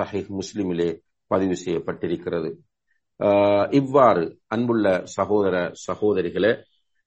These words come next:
இந்த பண்புகளும் இது போன்று குர்ஆனிலும் ஹதீஸிலும் கூறப்பட்ட பண்புகளும் ஒருவரிடத்தில் நிஃபாக் இருக்கிறது என்பதற்கான அடையாளங்களாகும்.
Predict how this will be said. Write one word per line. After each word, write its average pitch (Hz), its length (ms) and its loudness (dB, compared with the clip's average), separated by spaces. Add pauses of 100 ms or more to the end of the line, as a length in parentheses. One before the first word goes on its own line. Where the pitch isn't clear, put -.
இந்த 113 580 4 (100)
பண்புகளும் 107 580 4
இது 101 220 2
போன்று 107 500 4
குர்ஆனிலும் 98 540 -2 (100)
ஹதீஸிலும் 92 540 -6
கூறப்பட்ட 95 480 -2
பண்புகளும் 92 720 -2 (420)
ஒருவரிடத்தில் 117 840 4
நிஃபாக் 117 500 2 (140)
இருக்கிறது 104 720 0
என்பதற்கான 90 1000 -2 (560)
அடையாளங்களாகும். 85 920 0